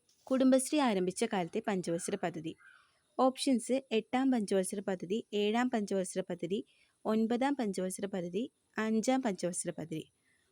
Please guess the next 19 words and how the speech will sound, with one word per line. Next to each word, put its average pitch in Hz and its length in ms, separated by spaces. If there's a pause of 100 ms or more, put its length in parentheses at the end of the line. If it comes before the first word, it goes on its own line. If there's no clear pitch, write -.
(140)
ഉത്തരം 247 400 (220)
ഒൻപതാം 233 520
പഞ്ചവത്സര 180 520
പദ്ധതി. 160 340 (840)
കൃത്യമായിട്ട് 277 440
പറഞ്ഞാൽ 214 360 (260)
ആയിരത്തി 226 420
തൊള്ളായിരത്തി 208 540
തൊണ്ണൂറ്റെട്ട് 190 640 (440)
മെയ് 240 240
പതിനേഴിനാണ് 190 760 (180)
കുടുംബശ്രീ 214 480
ആരംഭിച്ചത്. 175 560 (840)
സ്ത്രീ - 380
ശാക്തീകരണം 214 760
ലക്ഷ്യമിട്ട 196 540
പഞ്ചവത്സര 185 500
പദ്ധതിയായിരുന്നു 160 640
ഇത്. - 140